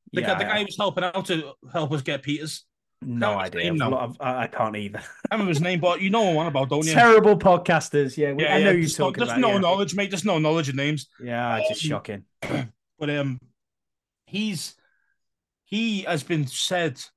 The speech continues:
Speaker 1: been seen to say that he's been, um, that he loves Caleb Williams more than
Speaker 2: Oh, I,
Speaker 1: anybody
Speaker 2: I did see this.
Speaker 1: over
Speaker 2: Yeah, he's
Speaker 1: the
Speaker 2: the,
Speaker 1: last,
Speaker 2: he
Speaker 1: like, fifteen years.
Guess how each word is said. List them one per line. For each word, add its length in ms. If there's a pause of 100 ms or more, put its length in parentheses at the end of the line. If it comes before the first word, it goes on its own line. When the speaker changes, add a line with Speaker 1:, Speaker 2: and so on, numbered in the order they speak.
(160)
Speaker 1:
been 180
seen 460
to 100
say 460 (880)
that 440 (520)
he's 460
been, 280
um, 500 (180)
that 220
he 260
loves 360
Caleb 320
Williams 380
more 180
than 120
Speaker 2:
Oh, 240
I, 160
Speaker 1:
anybody 120
Speaker 2:
I 120
did 200
see 240
this. 160
Speaker 1:
over 140
Speaker 2:
Yeah, 100
he's 100
Speaker 1:
the 60
Speaker 2:
the, 60
Speaker 1:
last, 160
Speaker 2:
he 100
Speaker 1:
like, 200
fifteen 600
years. 340